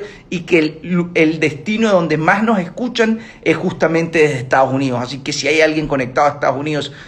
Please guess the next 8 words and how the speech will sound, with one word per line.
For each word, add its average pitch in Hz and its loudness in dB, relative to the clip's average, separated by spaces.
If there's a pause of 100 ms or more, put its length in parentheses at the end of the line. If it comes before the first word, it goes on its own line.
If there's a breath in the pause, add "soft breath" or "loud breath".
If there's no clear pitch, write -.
(120)
nos 139 0
encantaría 139 2
saber 139 2
justamente, 123 -4
eh, 107 -6 (280 loud breath)
que 117 -4
está 127 0
ahí. 123 0